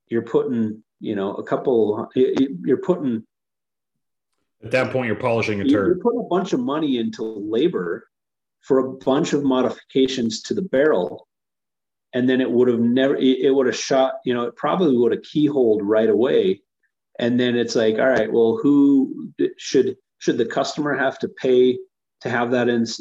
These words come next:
Speaker 1: that stuff reinstalled? Or should I bite the bullet and redo it all for 'em? The,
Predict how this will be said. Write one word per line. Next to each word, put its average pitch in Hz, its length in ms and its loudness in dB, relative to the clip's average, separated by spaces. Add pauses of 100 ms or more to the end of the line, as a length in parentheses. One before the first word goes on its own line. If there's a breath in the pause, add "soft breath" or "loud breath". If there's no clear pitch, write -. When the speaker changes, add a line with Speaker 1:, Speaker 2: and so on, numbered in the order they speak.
(160)
Speaker 1:
that 120 200 -4
stuff - 360 -4
reinstalled? 113 840 0 (640 soft breath)
Or 120 200 2
should 107 680 2
I 120 280 0
bite - 540 -4
the 113 80 -2
bullet 120 380 0
and 110 80 -6
redo 117 360 2
it 151 60 4
all 143 180 2
for 147 360 -2
'em? 185 160 -4 (340)
The, 117 140 -4